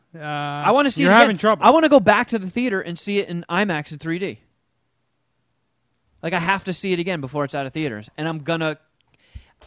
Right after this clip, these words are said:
Speaker 2: the closest thing I can compare it to is Pacific Rim. Pacific Rim was horrible.
Speaker 1: Yeah.
Speaker 2: But I'll watch it anytime I'm, I see it on T V. I own it on Blu-ray. I've probably seen it, like, seven times. And I love it.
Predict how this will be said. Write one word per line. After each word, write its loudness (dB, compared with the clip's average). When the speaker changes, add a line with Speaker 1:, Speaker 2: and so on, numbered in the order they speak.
Speaker 2:
the -4
closest 0
thing -4
I -2
can -10
compare 0
it -6
to 2
is -6
Pacific -2
Rim. -4
Pacific -4
Rim -2
was -8
horrible. 0
Speaker 1:
Yeah. -6
Speaker 2:
But 2
I'll 4
watch 0
it -6
anytime -6
I'm, -10
I -8
see -6
it -2
on -6
T -12
V. -8
I -8
own -2
it -2
on -4
Blu-ray. -6
I've -8
probably 0
seen -6
it, -8
like, -8
seven -4
times. -12
And -6
I -2
love 0
it. -18